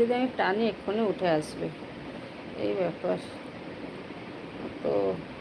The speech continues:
আর ড্যান্ড্রফে মাথায় ভর্তি, পুরো মাথা ড্যান্ড্রফে ভর্তি। তো এই ড্যান্ড্রফ শ্যাম্পু মাখতে এখন গন্ধটাও বেশ ভালো, স্মেলটা খুব সুন্দর। চুলটা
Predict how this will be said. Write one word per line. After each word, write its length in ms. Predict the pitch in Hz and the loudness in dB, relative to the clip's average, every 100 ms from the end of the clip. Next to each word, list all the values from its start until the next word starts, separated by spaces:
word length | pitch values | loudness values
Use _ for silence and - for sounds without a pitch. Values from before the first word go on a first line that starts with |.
| - - - - - - - - - - - - - - - 208 | -10 -10 -10 -10 -10 -10 -10 -10 -10 -8 -8 -8 -10 -8 4 8
আর 100 | 220 202 | 8 8
ড্যান্ড্রফে 800 | 190 190 190 220 226 - - 247 262 | 8 8 8 8 6 2 6 10 12
মাথায় 360 | 254 190 185 226 | 10 4 6 8
ভর্তি, 540 | 240 175 - - 190 180 - - - - - - - | 8 6 -2 0 2 2 -2 -10 -10 -10 -10 -10 -6
পুরো 240 | - 165 220 | -2 2 2
মাথা 360 | 208 180 226 214 | 4 4 4 4
ড্যান্ড্রফে 460 | 185 180 196 202 208 180 | 4 4 4 4 4 2
ভর্তি। 360 | 170 - 185 175 175 202 | 2 2 2 4 2 2
তো 60 | |
এই 80 | 196 185 | 4 6
ড্যান্ড্রফ 360 | 180 180 196 - - | 6 4 2 0 -4
শ্যাম্পু 360 | 208 202 190 214 214 - - - - - | -2 -2 4 4 4 0 -4 -4 -6 -2
মাখতে 320 | 185 185 - 226 | -2 0 4 6
এখন 300 | 190 214 - - - - - - - - - 175 | 6 2 -2 -4 -8 -8 -8 -8 -8 -8 -4 2
গন্ধটাও 440 | 190 196 202 220 220 | 4 4 4 6 6
বেশ 140 | 220 - | 4 0
ভালো, 160 | 160 156 | 0 0
স্মেলটা 440 | - - 185 185 196 | 0 2 2 4 2
খুব 120 | 214 - - | 0 -2 0
সুন্দর। 320 | 170 170 175 - - - - - - - - - - - - - - - - - - - - - - - - - - - - | 0 0 -2 -4 -8 -10 -10 -10 -10 -10 -10 -10 -10 -10 -10 -10 -10 -10 -10 -10 -10 -10 -10 -10 -10 -10 -10 -10 -10 -10 -8
চুলটা 300 | - 415 - | -4 -2 0